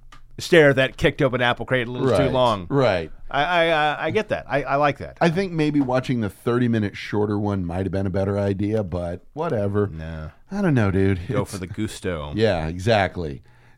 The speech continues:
Speaker 2: Johnny Cass is, uh,
Speaker 1: <laughs>
Speaker 2: I don't, it, it, it's unique. It's one of those things where good, bad, indifferent, everything he does is so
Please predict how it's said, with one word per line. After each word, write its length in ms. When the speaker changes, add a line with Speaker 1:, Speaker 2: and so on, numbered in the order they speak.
Speaker 2:
Johnny 360
Cass 560
is, 340
uh, 320
Speaker 1:
<laughs> 680
Speaker 2:
I 100
don't, 200
it, 180
it, 220
it's 260
unique. 580
It's 140
one 240
of 60
those 240
things 260
where 480
good, 480
bad, 520
indifferent, 760
everything 640
he 220
does 520
is 240
so 920